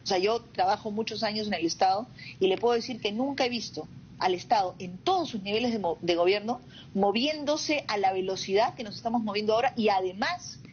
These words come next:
en el intercambio de información, de trabajo en equipo con el sector privado. Por eso es que se ha incluido, por ejemplo, la banca privada, que normalmente no se haría.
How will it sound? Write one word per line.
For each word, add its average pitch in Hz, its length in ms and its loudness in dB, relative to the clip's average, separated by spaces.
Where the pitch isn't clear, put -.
en 208 140 0
el 190 120 -2
intercambio 247 640 0
de 247 100 0
información, 233 840 0
de 202 80 0
trabajo 190 320 0
en 214 80 -2
equipo 233 380 -2
con 214 100 0
el 180 100 -2
sector 190 320 -2
privado. 170 420 4
Por 214 140 4
eso 285 180 -2
es - 40 -16
que 247 120 -4
se 262 100 0
ha - 20 2
incluido, 254 480 0
por 208 120 -2
ejemplo, 240 360 0
la 196 140 4
banca 220 300 0
privada, 269 320 0
que 196 80 -4
normalmente 302 580 0
no 311 100 0
se 302 120 0
haría. 349 300 0